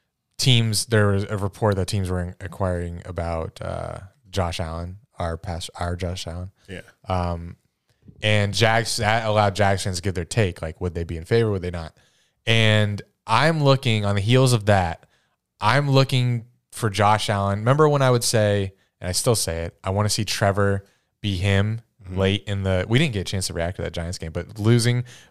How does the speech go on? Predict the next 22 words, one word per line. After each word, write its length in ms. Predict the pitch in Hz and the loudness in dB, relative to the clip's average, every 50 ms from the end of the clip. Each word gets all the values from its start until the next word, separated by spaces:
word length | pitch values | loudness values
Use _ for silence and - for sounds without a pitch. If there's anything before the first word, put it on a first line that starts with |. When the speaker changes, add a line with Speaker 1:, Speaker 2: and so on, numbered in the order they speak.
| _ _ - | _ _ 0
Speaker 1:
by 340 | 110 101 98 98 98 95 95 | 2 4 4 4 4 2 0
Trevor 380 | - - - 104 101 107 101 | -2 2 2 4 4 4 2
not 200 | 98 95 98 98 | 2 2 0 0
being 180 | - 101 95 90 | 0 -4 -6 -4
him 220 | 87 95 95 98 | -4 -4 -4 -2
by 140 | 95 90 85 | -2 -4 -4
one 240 | 80 87 90 92 90 | -2 -4 -4 -4 -4
yard 380 | 85 85 87 92 101 107 - - 98 | -4 -4 -2 -2 -4 -4 -6 -10 -8
Speaker 2:
One 180 | 101 98 92 95 | -6 -4 -4 -2
yard. 160 | 90 87 87 | -2 0 0
Speaker 1:
is 140 | 95 92 98 | 0 2 0
insane. 800 | 92 85 82 - - - - - 117 104 92 87 80 76 76 - _ _ _ _ _ _ _ - | -2 -4 -4 -2 0 2 2 4 4 2 2 0 -6 -10 -14 -18 _ _ _ _ _ _ _ -6
We're 80 | - 107 | 0 2
so 240 | - - 170 160 | 4 6 6 4
close 420 | - - 147 123 107 98 - - - | 6 4 4 4 4 4 2 0 2
to 120 | - 110 98 | 2 2 2
Trevor, 540 | - 113 107 98 98 95 92 90 85 - _ _ _ | 4 4 4 4 4 2 0 0 -2 -6 _ _ _
him, 360 | - 107 95 90 82 82 - _ _ _ _ _ _ _ _ _ _ _ _ | -4 -2 -2 -2 -4 -8 -16 _ _ _ _ _ _ _ _ _ _ _ _
Lawrence. 520 | 98 92 90 85 78 - - - - - _ _ _ _ _ _ _ _ _ - | -2 0 0 0 -2 -4 -4 -6 -6 -6 _ _ _ _ _ _ _ _ _ 0
Um, 580 | 101 101 101 101 98 98 95 92 92 92 95 _ _ _ _ _ _ _ _ _ _ _ _ - | 4 4 6 6 4 4 2 0 -4 -8 -12 _ _ _ _ _ _ _ _ _ _ _ _ 2
but 280 | 123 117 113 107 104 | 4 4 4 4 2
Speaker 2:
It, 160 | - - - | -4 -10 -18